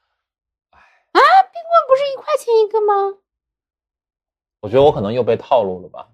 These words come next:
Speaker 2: 就是
Speaker 1: 不是，你是买了什么啊？就是雪糕刺客吗？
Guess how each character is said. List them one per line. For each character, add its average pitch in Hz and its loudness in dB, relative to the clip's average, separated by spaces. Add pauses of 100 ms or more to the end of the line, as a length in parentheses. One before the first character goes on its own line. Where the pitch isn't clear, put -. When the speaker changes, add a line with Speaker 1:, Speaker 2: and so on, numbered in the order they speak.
(160)
Speaker 2:
就 123 -10
是 123 -8
Speaker 1:
不 117 -10
是， 320 -4
你 302 0
是 339 -6
买 277 0
了 190 0
什 254 -12
么 185 -2
啊？ 202 2
就 226 -12
是 214 -2
雪 - -10
糕 226 0
刺 - -10
客 240 -8
吗？ 156 -10